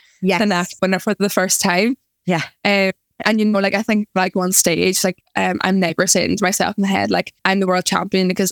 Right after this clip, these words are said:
Speaker 2: I think for anyone that's a world champion, like, that adds <laughs> so much pressure.
Speaker 1: Yeah.
Speaker 2: Like, the title, the label, like,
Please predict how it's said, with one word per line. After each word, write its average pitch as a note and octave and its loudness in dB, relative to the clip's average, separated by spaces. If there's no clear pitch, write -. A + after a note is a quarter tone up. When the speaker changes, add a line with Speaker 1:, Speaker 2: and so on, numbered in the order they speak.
Speaker 2:
I F#3+ 0
think G#3+ -2
for - -2
anyone F#3+ 0
that's A3 -2
a A3+ 0
world G#3+ -2
champion, G#3 0
like, F3 -4
that F3+ 0
adds F#3 0
<laughs> - 2
so A3 0
much F#3+ -2
pressure. G3+ 0
Speaker 1:
Yeah. C#3+ -12
Speaker 2:
Like, G3 0
the G3 0
title, F3 0
the G3 0
label, F3+ 0
like, F3+ -2